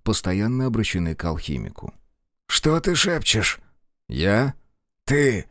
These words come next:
Только что над колбой ты что-то прошептал!» «Голова всего не держит, приходится все проговаривать, чтобы не забыть».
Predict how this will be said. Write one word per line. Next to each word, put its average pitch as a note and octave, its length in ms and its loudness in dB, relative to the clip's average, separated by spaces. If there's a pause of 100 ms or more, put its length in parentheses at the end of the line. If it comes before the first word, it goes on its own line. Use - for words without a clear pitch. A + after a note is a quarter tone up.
(360)
Только D3 360 2
что C3+ 180 0
над D3+ 180 -4
колбой C3+ 400 2
ты D3 120 2
что-то D#3 320 0
прошептал!» C3+ 720 0 (520)
«Голова F#2+ 500 4
всего F2+ 320 2
не F2+ 140 2
держит, D#2+ 400 0
приходится F2+ 560 0
все F#2+ 240 -2
проговаривать, F2+ 720 0
чтобы F2+ 340 0
не F#2 100 2
забыть». E2 500 -2